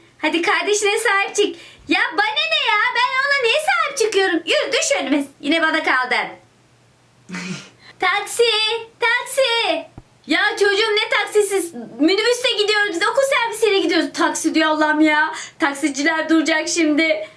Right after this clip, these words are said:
Nerede kaldı acaba? Geldi. Hadi al beslenmeni unutma burada şaşkın. Tamam abla, önce ben bineyim, dur. Bu ne ya? Bugün bu otobüsün içerisi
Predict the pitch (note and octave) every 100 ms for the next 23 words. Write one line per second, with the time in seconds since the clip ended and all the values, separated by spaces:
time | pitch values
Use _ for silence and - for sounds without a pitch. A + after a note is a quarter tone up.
0 | - - D4+ E4 F4 A#4+ A#4 F#4 E4+ F4
1 | C5 A#4 - D4+ D4+ D#4 D4 C#4+ - -
2 | E4+ D#4+ E4+ F4 G4 - E4+ D#4 D4+ D#4+
3 | G4 E4 C4+ C#4 C#4 - E4+ G#4 - D3+
4 | G3 - - - - D#4 F#4+ F#4 G#4 F#4
5 | E4+ F4 F4+ F4 D#4+ D4 C#4+ E4 - -
6 | _ _ _ _ _ _ _ _ _ _
7 | _ - - - - - - _ _ C4+
8 | E4 F4 E4+ - E4 F4+ E4+ F#4 E4 -
9 | G#4+ F4 A4 F#4+ F#4+ G#4+ F#4+ G4 G#4+ G#4